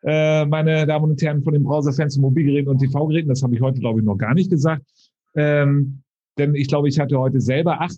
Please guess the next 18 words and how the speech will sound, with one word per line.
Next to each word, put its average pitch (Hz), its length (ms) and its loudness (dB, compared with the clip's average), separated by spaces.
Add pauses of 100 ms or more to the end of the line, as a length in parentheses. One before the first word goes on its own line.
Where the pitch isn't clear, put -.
Anläufe. 165 580 2
Das 139 200 -2
ist 135 120 -2
das 131 120 -2
Schöne 156 220 0
bei 160 140 2
solchen 147 280 0
Aufnahmen. 160 760 0
Ähm, 143 140 0
die 131 100 0
werden 135 200 2
wir 131 60 2
irgendwann 143 280 0
mal 127 120 2
später 131 580 -2
in 120 180 0
unseren, 117 880 0
ähm, 113 280 0